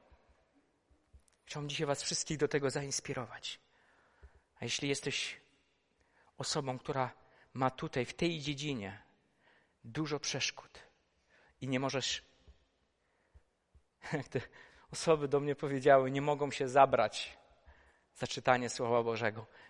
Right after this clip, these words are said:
Wiesz co? Diabeł zrobi wszystko, żeby ci przeszkodzić.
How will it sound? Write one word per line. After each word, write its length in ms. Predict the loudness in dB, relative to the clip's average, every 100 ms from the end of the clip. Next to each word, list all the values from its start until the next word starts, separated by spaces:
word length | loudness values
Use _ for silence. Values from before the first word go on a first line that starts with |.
| -4
Wiesz 140 | -2
co? 220 | 2 0 0 -16 -20 -20 -18 0
Diabeł 340 | 4 4 0
zrobi 280 | -2 -4 -4
wszystko, 420 | -8 -8 -10 -14 -18 _ _ -20 -20 _ _ _ _ _ _ _ _ _ _ _ _ _ _ _ _ -10
żeby 200 | -8 -8
ci 240 | -10 -12 -14 _ _ _ -12
przeszkodzić. 680 | -4 -4 -4 -14 -12 -12 -12